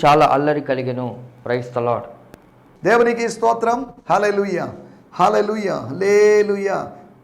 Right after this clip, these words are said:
Speaker 2: క్రీస్తునందున్న ప్రియ సహోదరి సహోదరులారా,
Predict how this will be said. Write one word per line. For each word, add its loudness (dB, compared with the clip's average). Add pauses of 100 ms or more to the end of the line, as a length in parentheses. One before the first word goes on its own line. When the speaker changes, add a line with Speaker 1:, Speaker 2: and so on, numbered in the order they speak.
(640)
Speaker 2:
క్రీస్తునందున్న 2
ప్రియ 2
సహోదరి 0
సహోదరులారా, -2